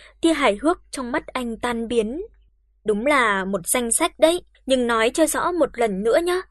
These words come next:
cô ấy không phải là Robinson của anh." "Bà ấy được chạm vào anh," tôi nhắc lại.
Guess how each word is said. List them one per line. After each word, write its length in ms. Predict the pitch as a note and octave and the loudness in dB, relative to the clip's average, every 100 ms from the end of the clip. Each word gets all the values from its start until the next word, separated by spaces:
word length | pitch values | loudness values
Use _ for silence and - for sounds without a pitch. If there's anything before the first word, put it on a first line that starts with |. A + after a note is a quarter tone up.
| _ _ - | _ _ 2
cô 120 | C4 | 4
ấy 360 | A3+ G#3+ A3 D#4 | 6 2 -2 -4
không 160 | D4+ C#4 | -4 -4
phải 160 | C4 | -2
là 100 | F#3+ F#3+ | 0 0
Robinson 500 | A#3+ C4 - C4+ C4 | -2 0 4 2 4
của 120 | G#3+ | 0
anh." 340 | - B3+ C#4 G3+ - _ _ _ _ _ _ - | 2 2 0 -6 -12 _ _ _ _ _ _ 4
"Bà 120 | - | 6
ấy 460 | A#3+ C4 C#4+ F#4 - - | 6 2 0 -4 -6 -4
được 140 | D#4 C#4+ | -2 -2
chạm 220 | - - B3+ | 0 0 2
vào 140 | C4+ | 4
anh," 360 | C#4+ D#4+ D#4+ G3+ - _ _ _ - | 4 2 0 -6 -12 _ _ _ -2
tôi 180 | A3+ G#3 | 0 0
nhắc 360 | A#3+ F4 - | -2 -4 -4
lại. 280 | C#4 A#3+ | -2 -2